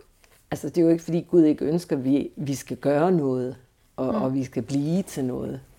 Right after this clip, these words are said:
Speaker 1: Men at opleve, men han elsker os jo bare punktum for dem, vi er.
Speaker 2: Mm.
Speaker 1: Før, i øvrigt, før vi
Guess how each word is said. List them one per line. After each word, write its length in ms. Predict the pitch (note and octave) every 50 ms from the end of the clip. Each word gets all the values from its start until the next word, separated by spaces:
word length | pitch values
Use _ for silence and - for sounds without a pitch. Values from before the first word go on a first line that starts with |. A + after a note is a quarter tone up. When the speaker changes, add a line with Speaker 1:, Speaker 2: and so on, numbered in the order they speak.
| _ _ _ _ _ - _ _ - - - _ _
Speaker 1:
Men 300 | - D#3+ D#3+ D#3 D3 C#3+
at 120 | C#3+ C#3+ B2
opleve, 400 | C#3 D#3 D#3 D#3 D#3+ E3 D3+ C#3+
men 200 | C#3 C3+ C3+ C3+
han 160 | C#3 C#3 B2+
elsker 380 | - E3+ F3 G3 - - - D#3
os 180 | C3+ B2 -
jo 40 | D3+
bare 240 | - C#3 C3+ C#3 D3+ D3+
punktum 400 | - E3 E3+ F3 E3+ - D#3+ C#3
for 120 | - C#3 C#3
dem, 240 | D3 C#3 C#3 C#3
vi 140 | D3 D#3 - -
er. 200 | C#3 C3+ C#3 D#3 - - _ - _ _ _ _ D#4+ - -
Speaker 2:
Mm. 320 | A#3+ A#3 G#3+ G3 F#3+ F#3
Speaker 1:
Før, 280 | F3+ - - - E3+ - -
i 100 | - D#3+ D3+
øvrigt, 220 | D#3+ E3+ F3+ F3
før 180 | F3 - F3+ E3
vi 200 | D3+ D3 C#3+